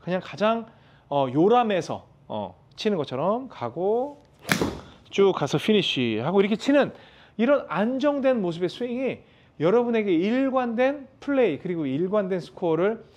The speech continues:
줄 수가 있다는 겁니다. 그래서 제가 여러분께 말씀드리면, 어, 막 죽자고 패지 마시고요. 그냥 여러분들이 배운 스윙이 있다면 뭐 백스윙도 넉넉하게 가고, 오히려 천천히 칠 때 백스윙이 더 많이 들어가요.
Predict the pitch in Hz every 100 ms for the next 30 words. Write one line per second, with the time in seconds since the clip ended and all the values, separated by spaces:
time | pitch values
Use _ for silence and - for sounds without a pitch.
0 | _ _ - 156 - 131 117 98 - 143
1 | 120 92 85 - _ _ _ - - 165
2 | 170 170 151 156 147 147 135 120 135 143
3 | 156 131 131 196 104 - _ _ _ _
4 | _ _ _ _ - - _ _ _ -
5 | 127 123 120 117 117 113 110 110 135 131
6 | - 214 - - 240 196 139 - 220 170
7 | 117 131 156 190 - _ - 156 143 170
8 | 160 151 143 151 - 233 131 139 120 113
9 | 185 262 - - - _ 139 131 - 240
10 | - 262 196 143 127 135 147 147 147 131
11 | 110 117 202 226 254 302 302 220 180 247
12 | 233 226 135 139 147 117 101 95 196